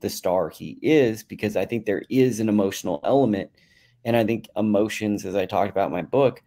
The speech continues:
they're not really great in fights because they can lead to you doing things you probably typically wouldn't do before. And maybe his power comes from his emotion because he channels that emotion into the power.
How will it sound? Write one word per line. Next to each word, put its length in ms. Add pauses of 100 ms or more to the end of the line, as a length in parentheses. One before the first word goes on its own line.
(640)
they're 120
not 180
really 200
great 480
in 140
fights 460
because 260
they 120
can 260
lead 300
to 100
you 180
doing 320
things 300
you 80
probably 320
typically 480
wouldn't 420
do 160
before. 720
And 120
maybe 260
his 200
power 420
comes 320
from 160
his 120
emotion 540
because 200
he 100
channels 480
that 180
emotion 400
into 180
the 100
power. 440